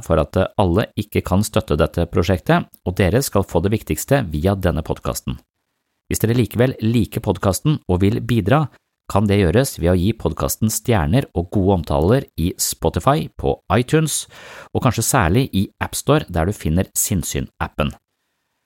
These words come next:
Det er også mulig å rate denne podcasten inne på Google Play hvis du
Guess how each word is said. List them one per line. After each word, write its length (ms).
Det 140
er 260
også 400
mulig 480
å 220
rate 400
denne 160
podcasten 560
inne 320
på 200
Google 340
Play 400
hvis 240
du 80